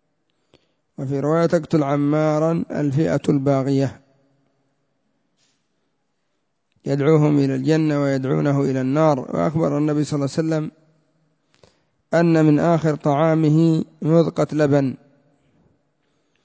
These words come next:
وتحقق دليل نبوة النبي صلى الله عليه وسلم.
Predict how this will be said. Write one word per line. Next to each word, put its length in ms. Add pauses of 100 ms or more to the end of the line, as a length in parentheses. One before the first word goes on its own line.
(300)
وتحقق 1040
دليل 400
نبوة 440
النبي 360
صلى 300
الله 540
عليه 280
وسلم. 540